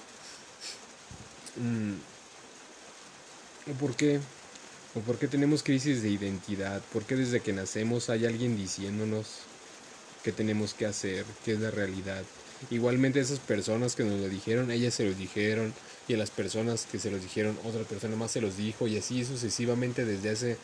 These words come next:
no sabemos cuántas pinches generaciones, güey. Pero siempre hay alguien, siempre hubo, hu-, mejor dicho, hubo alguien desde el principio que nos hizo olvidarnos de eso, ¿sabes?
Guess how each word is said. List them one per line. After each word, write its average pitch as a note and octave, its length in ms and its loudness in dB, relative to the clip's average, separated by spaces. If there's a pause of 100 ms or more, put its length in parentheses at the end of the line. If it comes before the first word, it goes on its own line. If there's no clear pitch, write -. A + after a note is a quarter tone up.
(340)
no A2+ 140 2
sabemos B2 420 4
cuántas A#2 400 0
pinches A#2 400 -2
generaciones, G2 800 -2
güey. F#2 240 -2 (960)
Pero G#2+ 140 2
siempre B2+ 300 2
hay C3 100 6
alguien, C3 280 2 (1400)
siempre D#3+ 520 6 (200)
hubo, C#3 340 6 (100)
hu-, F#3 100 4 (120)
mejor D#3 240 6
dicho, D3+ 320 2
hubo E3 240 8
alguien E3 240 8
desde A2+ 220 4
el G2+ 60 0
principio C3 680 0 (720)
que A#2+ 80 0
nos G#2+ 200 0
hizo B2+ 320 2 (320)
olvidarnos A2 680 2
de G2+ 260 0
eso, G#2+ 220 -2
¿sabes? A2+ 380 -2